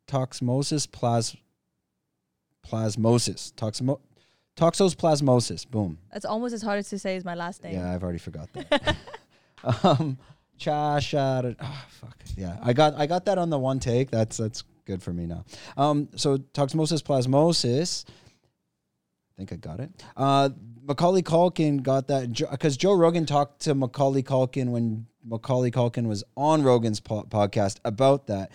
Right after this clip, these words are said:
Speaker 1: And he said it was, like, mono, but it's something to do with, like, um, the rats and the cat piss. It's like the, the, the, the rats are shitting and then the cats are coming towards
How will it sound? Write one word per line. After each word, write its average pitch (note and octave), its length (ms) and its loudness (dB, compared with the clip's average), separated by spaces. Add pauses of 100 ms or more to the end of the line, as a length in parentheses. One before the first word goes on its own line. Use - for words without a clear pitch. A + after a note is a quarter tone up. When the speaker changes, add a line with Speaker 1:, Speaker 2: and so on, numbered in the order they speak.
(200)
Speaker 1:
And A#2+ 140 2
he C3+ 60 4
said E3+ 180 4
it F#3+ 40 4
was, E3 140 2
like, D3+ 140 4
mono, B2 540 4
but B2 100 0
it's B2 160 0
something G#3+ 460 0
to G#3 80 2
do D3+ 480 2
with, C3+ 320 2
like, A#2+ 260 0 (580)
um, B2+ 760 2 (720)
the C3+ 100 0
rats D#3 640 2
and C#3+ 160 -2
the C3 60 -4
cat F3 320 -2
piss. A#2 260 0
It's A2 120 -6
like B2 260 -6
the, A#2+ 300 -8
the, A2 340 -4 (100)
the, A2 280 -8 (520)
the A#2+ 100 -4
rats C#3 840 -2 (240)
are B2+ 240 -4
shitting A#2+ 920 -2
and A2+ 120 -2
then A2+ 80 -2
the A2+ 80 -4
cats C3 340 -2
are B2 80 -6
coming B2 320 -2
towards B2+ 580 -2